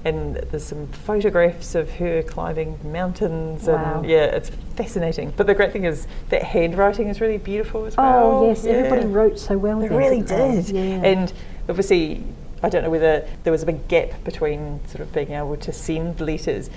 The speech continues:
Speaker 1: So
Speaker 2: Mm.
Speaker 1: every piece of the paper is just crammed full of writing.
Speaker 2: Yeah.
Speaker 1: And,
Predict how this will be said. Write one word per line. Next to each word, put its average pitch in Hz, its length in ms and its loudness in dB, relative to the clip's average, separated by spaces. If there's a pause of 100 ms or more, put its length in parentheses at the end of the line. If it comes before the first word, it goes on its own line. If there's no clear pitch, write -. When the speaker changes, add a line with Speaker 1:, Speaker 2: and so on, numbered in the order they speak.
(120)
Speaker 1:
So 170 220 4
Speaker 2:
Mm. - 80 -6 (260)
Speaker 1:
every 170 580 0 (220)
piece - 360 0
of 165 140 -4
the 175 80 0
paper 170 560 2
is 143 280 -4 (240)
just - 360 -6
crammed 202 520 6
full 190 200 0
of 170 160 2
writing. 180 640 2
Speaker 2:
Yeah. 185 260 6
Speaker 1:
And, - 80 -4